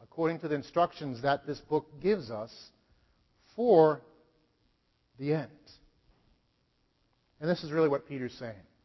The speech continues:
in this passage. Peter is calling us,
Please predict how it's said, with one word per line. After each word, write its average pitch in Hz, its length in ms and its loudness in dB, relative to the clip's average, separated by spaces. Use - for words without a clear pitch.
in 123 120 -18
this - 260 -16
passage. 165 380 -2
Peter 208 240 8
is 175 220 4
calling 226 460 4
us, 185 420 0